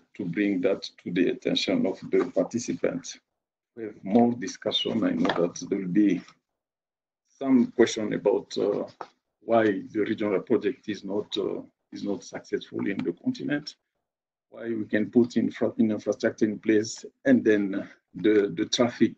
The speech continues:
is not, is not, the flow of traffic is not, uh, there is a problem on that one. I think, I don't know, Mike, if, uh, I don't respond to all your question, actually you pass over to me, but, uh,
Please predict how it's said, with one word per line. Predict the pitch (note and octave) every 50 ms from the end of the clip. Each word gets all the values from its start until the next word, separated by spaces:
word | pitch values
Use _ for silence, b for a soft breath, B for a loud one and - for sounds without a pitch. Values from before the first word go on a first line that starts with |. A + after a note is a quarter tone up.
| - -
is | G#2 - - - -
not, | - G#2 G#2 G2+ - -
is | G2+ G#2+ A2+ G#2+ F#2+ -
not, | A2+ G#2+ G#2 F#2+ -
the | - G#2+ G#2 G2
flow | - - - A#2+
of | G#2+ - - _
traffic | - - A#2 A#2 - A2+ F#2+ - -
is | - E2 -
not, | - - G2+ - - - -
uh, | - - - - - - _ _ _ _ _ _ _ _ _ _
there | _ A2+ A2+
is | G2+ G#2
a | F#2
problem | - - - B2+ G#2 G#2 A2+ - -
on | - F#2+
that | - - F#2 - -
one. | B1 B1 - - - _ _ _ _ _ _ _ _ _ _
I | - - _ _ _ _
think, | - A#2+ A#2+ A#2+ - -
I | G#2+ G#2+
don't | G#2 - A2+ A#2 A2+
know, | A#2 A2+ A2 A#2 A#2+
Mike, | A2 G2+ A2+ B2+ B2+ C3 C3 -
if, | A#2 G#2+ A2 A2 - -
uh, | A2+ A2+ A#2 A2+ A2+ A2 G#2+ G#2+ - - _ _ _ _ _ _ _ _ _ _ _ _ _ _ _ _ _ _ _ _ _ _ _ _ _ _ _ -
I | - A2 F#2
don't | F2+ B2 A#2+ A2+ A2+ A2
respond | - A2 A2 - - A#2+ A#2 A#2 A#2
to | - A2+
all | - A#2 - A2+ G#2+
your | G#2 G#2+ - -
question, | - - - - - - D#3 - - -
actually | - A#2 - - - C3 -
you | G#2 - - -
pass | A#2 A#2+ - -
over | G#2+ G#2 G#2+ F#2+
to | - - G#2+
me, | G2+ A#2+ D#3+ D#3 - - _ _ _ _ _ _ _ _ _
but, | F#2+ G2 - - - -
uh, | A#2